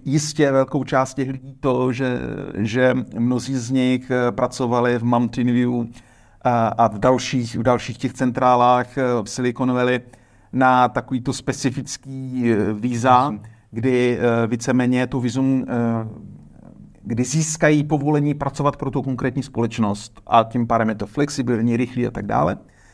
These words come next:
Speaker 1: No a když o tu, o tu práci přijdou, tak, eh, najednou je problém, protože se třeba budou muset vracet zpátky domů. Není to tak, že tam, eh, zůstanou. Čili i v těch podmínkách výpovědních tady Sundar píše, jak, eh, ještě šest měsíců budou, eh,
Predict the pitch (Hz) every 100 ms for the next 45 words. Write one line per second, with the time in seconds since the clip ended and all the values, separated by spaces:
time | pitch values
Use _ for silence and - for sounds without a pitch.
0 | _ _ - 143 143 143 - 135 117 -
1 | - 151 147 147 143 135 127 - - 147
2 | 147 139 143 147 - 135 131 139 135 135
3 | 139 131 127 147 135 131 123 131 127 127
4 | 123 123 127 120 117 127 - 120 127 123
5 | 120 123 117 110 135 127 - 120 113 147
6 | 131 127 120 113 - - - 127 123 117
7 | 113 120 123 117 110 104 110 - 120 104
8 | - - 135 131 135 - 139 - 135 131
9 | 147 147 131 123 - 135 127 120 131 120
10 | 123 127 131 120 120 117 117 120 117 -
11 | 123 120 117 113 135 127 117 113 110 101
12 | 123 113 135 - 120 - 120 113 117 -
13 | 120 110 113 120 113 - - -